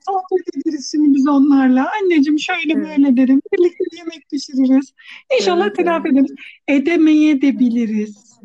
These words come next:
Speaker 2: Biliriz.
Speaker 1: Edemeye de biliriz. Aylarca depresyonda olabiliriz. Olabilir bunlar. Rabbimin
Speaker 2: Evet.
Speaker 1: imtihanı, o çocukların da imtihanı ayrı. Rabbim son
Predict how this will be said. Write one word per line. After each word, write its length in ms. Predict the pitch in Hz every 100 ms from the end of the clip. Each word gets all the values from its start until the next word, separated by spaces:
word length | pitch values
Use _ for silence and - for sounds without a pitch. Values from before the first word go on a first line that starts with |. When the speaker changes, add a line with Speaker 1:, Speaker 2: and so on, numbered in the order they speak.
| 202
Speaker 2:
Biliriz. 240 | 180 185 - _ _ 262
Speaker 1:
Edemeye 520 | 202 254 262 277 277
de 140 | 233
biliriz. 480 | 240 220 220 220 - _ _ _ - -
Aylarca 840 | 247 294 285 302 330 320 277 302
depresyonda 760 | 262 269 269 262 - 262 254 415
olabiliriz. 880 | 302 302 262 277 277 240 226 - _ _ _ _
Olabilir 520 | 302 330 339 320 392 453 262
bunlar. 500 | 262 233 214 202 - _ _ _ -
Rabbimin 320 | 277 254 339 392
Speaker 2:
Evet. 100 | 359
Speaker 1:
imtihanı, 600 | 277 285 226 247 226 247 -
o 120 | 339
çocukların 680 | - 294 311 311 311 403 415
da 60 |
imtihanı 680 | 339 277 269 254 226 233 226 254
ayrı. 440 | 247 240 226 262 427 466 _ _ - - _ 285
Rabbim 520 | 330 349 - 302 403 403 _ _
son 320 | - -